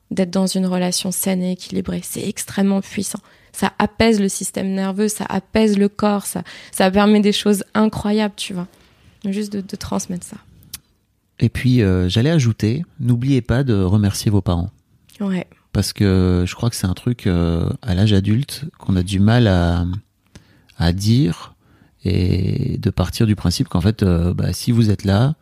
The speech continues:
Speaker 2: c'est grâce à vos parents, alors avec, euh, des, des, des casseroles,
Speaker 1: Bien
Speaker 2: <laughs>
Speaker 1: sûr.
Speaker 2: des trucs à gérer, mais aussi plein de, plein de trucs positifs, quoi, qui vous ont forcément appris.
Speaker 1: C'est exactement ça, parce que en fait, euh,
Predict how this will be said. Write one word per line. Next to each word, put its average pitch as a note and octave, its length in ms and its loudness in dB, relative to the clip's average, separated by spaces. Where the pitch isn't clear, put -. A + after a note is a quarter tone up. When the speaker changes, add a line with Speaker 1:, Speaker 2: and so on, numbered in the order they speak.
Speaker 2:
c'est - 540 -2
grâce - 240 0
à - 20 4
vos G2+ 140 2
parents, F#2 420 2
alors F2+ 220 2
avec, F2 300 -4
euh, F2 140 -4
des, - 180 -8
des, F#2 240 -8
des G2+ 140 -4
casseroles, A#2 560 2
Speaker 1:
Bien G#3 200 -2
Speaker 2:
<laughs> - 0 -
Speaker 1:
sûr. - 260 2
Speaker 2:
des B2 120 6
trucs - 240 -4
à A2 60 4
gérer, A#2+ 420 4
mais A2 80 2
aussi - 160 0
plein - 160 2
de, A2 60 0
plein A2 120 0
de G2+ 60 0
trucs - 160 -4
positifs, G#2+ 460 0
quoi, F#2+ 160 0
qui - 120 -6
vous G2 160 0
ont F#2+ 60 0
forcément - 420 -2
appris. - 300 -4
Speaker 1:
C'est - 200 2
exactement G3 520 2
ça, B3 180 -2
parce G3 220 -2
que F#3+ 180 0
en F#3 80 2
fait, A3 260 -2
euh, F#3 160 -2